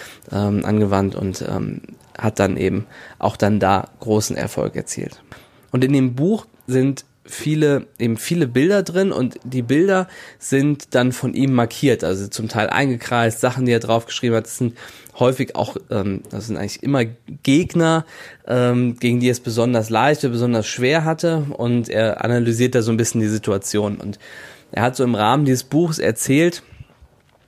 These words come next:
dass er als Kind, und er war als Kind im Übrigen gar nicht ein, gar nicht so ein guter Basketballspieler, also mit zwölf, dreizehn, ähm, war er irgendwie relativ weit hinten in seiner, äh, Basketballmannschaft im, in der Highschool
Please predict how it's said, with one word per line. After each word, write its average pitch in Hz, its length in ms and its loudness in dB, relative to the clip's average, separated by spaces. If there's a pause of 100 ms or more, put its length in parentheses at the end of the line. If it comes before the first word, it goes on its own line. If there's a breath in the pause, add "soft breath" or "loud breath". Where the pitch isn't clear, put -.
(220)
dass 123 200 0
er 139 120 2
als - 260 -4
Kind, 214 360 0
und 120 180 0
er 110 140 2
war 120 140 2
als - 200 -8
Kind 147 380 -4 (120)
im 131 160 0
Übrigen 131 480 0 (220)
gar 117 180 2
nicht 139 220 -2
ein, 110 200 -2 (120)
gar 120 140 2
nicht 123 140 0
so 123 200 2
ein 160 100 2
guter 143 280 0
Basketballspieler, 117 720 -2
also 110 140 0
mit 110 180 -2
zwölf, 123 320 0
dreizehn, - 540 -4 (540 loud breath)
ähm, 113 440 0 (120)
war 117 160 4
er 117 120 2
irgendwie 117 520 2
relativ 123 520 0
weit 117 160 0
hinten 143 280 0
in 117 140 0
seiner, 110 680 0
äh, 110 120 -2
Basketballmannschaft 113 1200 0
im, 110 340 -2
in 110 140 0
der 104 120 0
Highschool 127 420 2